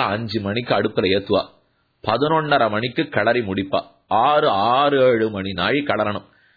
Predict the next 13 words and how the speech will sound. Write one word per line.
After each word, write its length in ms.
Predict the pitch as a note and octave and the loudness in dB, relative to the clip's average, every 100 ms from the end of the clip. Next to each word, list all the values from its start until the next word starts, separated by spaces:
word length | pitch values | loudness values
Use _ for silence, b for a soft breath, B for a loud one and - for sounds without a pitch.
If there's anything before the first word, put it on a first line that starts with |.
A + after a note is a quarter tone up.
| b b | b b
கிளறணும்னா 640 | G2 G#2+ B2+ C3 C#3 D3 E3 - | -4 0 2 0 0 -2 -4 -2
கை 180 | B2+ D3+ D3 | 0 0 0
போடும், 400 | C3+ C3+ A#2+ - _ - | 2 2 2 -4 _ -6
அப்படி 380 | A2 - G#2 G2 | -6 -2 -2 0
கிளறினாத்தான் 680 | G2+ A#2 B2+ B2 A2 D3+ E3 | 0 0 0 -2 0 0 0
அது 80 | A#2 | -2
அப்படி 240 | - G#2 | -4 -6
உருவாகும். 540 | G2+ A#2+ G2+ G2+ F#2+ b b b | -4 0 0 0 -4 b b b
ஆனா 180 | G2+ A#2 C3+ | -4 -2 -2
அப்புறம் 340 | F#2+ C3+ C3+ - | 0 -2 -2 -2
பதினஞ்சு 440 | B2 G3 G3+ F3+ | 0 0 0 -2
நாளே 220 | D3+ C3+ | 0 0
கெடாது. 360 | C#3+ G#2+ G2 | 0 -2 -2